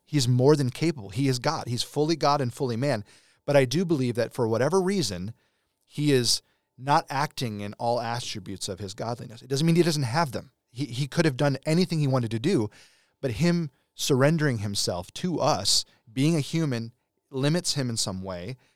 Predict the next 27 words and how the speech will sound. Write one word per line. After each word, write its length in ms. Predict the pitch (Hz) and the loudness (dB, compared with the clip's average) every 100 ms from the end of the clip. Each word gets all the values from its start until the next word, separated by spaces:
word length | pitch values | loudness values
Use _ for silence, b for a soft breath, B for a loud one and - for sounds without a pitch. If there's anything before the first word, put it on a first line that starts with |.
| _ _ | _ _
He 160 | - 139 | -4 -2
still 180 | - | 2
has 220 | 151 190 156 | 4 4 2
it, 140 | 170 _ _ | -4 _ _
but 100 | - | -4
he's, 180 | 131 107 - | -4 -4 -6
he's 200 | 120 120 | -6 -2
self-limiting, 1000 | - - 170 160 151 156 147 92 92 123 _ _ _ | 0 2 2 2 0 0 0 -4 -8 -14 _ _ _
which 260 | - 127 117 | -12 -6 -4
is 200 | 120 - | -2 -4
one 160 | 131 123 | -2 0
of 40 | |
those 140 | 123 | 0
views 220 | 113 120 117 | 0 -4 -4
that 80 | |
we 80 | 110 | -6
just 140 | 104 104 | -6 -4
read. 360 | 127 131 104 - b b b | 0 0 -2 -8 b b b
And 100 | 123 | -2
since 260 | 160 156 | 0 0
he's 200 | 156 127 | 0 -2
limiting 340 | 127 156 147 113 | 0 0 0 -2
himself 400 | 113 - 110 - | -4 -4 -4 -6
in 80 | |
some 260 | 95 104 98 | -10 -8 -6
way, 360 | 147 143 101 101 _ _ _ _ _ _ | -4 -2 -4 -8 _ _ _ _ _ _
therefore, 680 | 123 151 190 - 104 92 110 | 0 2 2 -2 -2 -2 -4